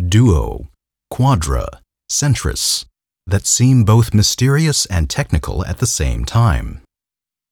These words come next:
Quadra basically means four, Intel, which is doing pretty well these days, seems to have logged on to the same vibes as Apple's marketing poets. The semiconductor company recently named its microprocessor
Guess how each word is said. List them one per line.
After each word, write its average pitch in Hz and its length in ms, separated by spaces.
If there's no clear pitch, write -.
Quadra 113 640
basically 110 560
means 95 420
four, 76 580
Intel, 92 520
which 82 180
is 82 120
doing 80 260
pretty 69 200
well 95 200
these 69 260
days, 67 480
seems 196 360
to 127 120
have 104 160
logged 113 360
on 127 180
to 123 80
the - 100
same 120 320
vibes 80 540
as 76 260
Apple's 78 400
marketing 98 420
poets. - 520
The - 60
semiconductor 73 760
company 98 420
recently 156 460
named 104 340
its 76 140
microprocessor 95 1000